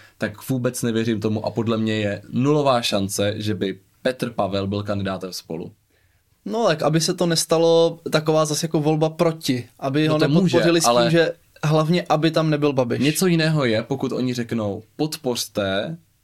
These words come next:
Speaker 1: Petra Pavla v kandidatuře na prezidenta do druhého kola“, nebo v druhém kole,
Speaker 2: Mhm.
Speaker 1: když to bude proti Babišovi, ale nemyslím si, že by to byl jako kandidát, že by ho nominovali poslanci nebo senátoři za Spolu. Myslím, že to je úplně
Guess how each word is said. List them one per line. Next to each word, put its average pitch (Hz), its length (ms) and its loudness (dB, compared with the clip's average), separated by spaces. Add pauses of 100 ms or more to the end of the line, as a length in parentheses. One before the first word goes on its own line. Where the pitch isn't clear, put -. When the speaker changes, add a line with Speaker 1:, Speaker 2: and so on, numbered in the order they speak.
(180)
Speaker 1:
Petra 131 280 -2
Pavla 120 300 0
v 113 100 -12
kandidatuře 98 760 -2
na 101 100 -8
prezidenta 98 480 -4
do 101 80 -4
druhého 95 320 -4
kola“, 95 300 -6
nebo 110 220 -4
v 98 80 -6
druhém 98 380 -2
kole, 92 300 -2
Speaker 2:
Mhm. 139 100 -2
Speaker 1:
když 123 160 -4
to 107 80 -4
bude 101 140 -4
proti 101 220 -6
Babišovi, 95 500 -6 (380)
ale 113 180 -2
nemyslím 127 480 -2
si, 120 120 -4
že 113 80 -2
by 107 100 -2
to 110 100 -4
byl 110 120 -2
jako 110 160 -4
kandidát, 110 640 -2
že 104 60 -2
by 104 120 -6
ho 104 120 -2
nominovali 110 580 -2
poslanci 101 560 -6
nebo 98 180 -6
senátoři 95 760 -6 (100)
za 98 160 -6
Spolu. 90 460 -8
Myslím, 101 260 -8
že 98 40 -6
to - 100 -6
je - 40 -4
úplně 101 460 -6